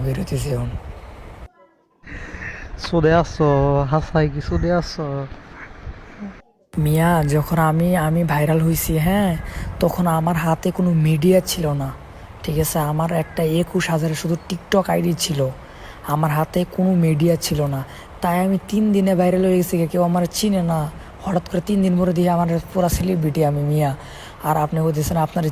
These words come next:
Speaker 1: চিনবো না, মানে ফাইজলামি করেন, মিয়া। অথচ আপনার হাতে যত মিডিয়া আছে সব আপনার হাতে, আমার হাতে থাকা মানেই তো আপনার হাতে। তো no চিন্তা, do ফুর্তি, মিয়া। বাকিটা ইতিহাস পরে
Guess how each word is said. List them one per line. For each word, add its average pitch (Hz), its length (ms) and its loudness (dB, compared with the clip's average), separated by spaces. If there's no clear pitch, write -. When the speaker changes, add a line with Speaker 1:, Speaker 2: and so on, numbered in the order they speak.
Speaker 1:
চিনবো 175 300 0
না, 139 60 0
মানে 160 140 2
ফাইজলামি 175 500 0
করেন, 165 240 4
মিয়া। 165 220 2
অথচ 170 260 -2
আপনার 175 280 -2
হাতে 151 240 -4
যত 180 180 -2
মিডিয়া 151 320 2
আছে 165 200 -4
সব 160 140 -2
আপনার 196 300 2
হাতে, - 260 -4
আমার 160 240 2
হাতে 170 220 -2
থাকা 180 240 0
মানেই 185 240 2
তো 202 120 2
আপনার 196 200 -2
হাতে। 151 300 -2
তো - 60 -14
no 190 120 4
চিন্তা, 220 380 2
do 202 100 4
ফুর্তি, 233 500 0
মিয়া। 175 260 2
বাকিটা 190 340 2
ইতিহাস 190 280 0
পরে 226 160 2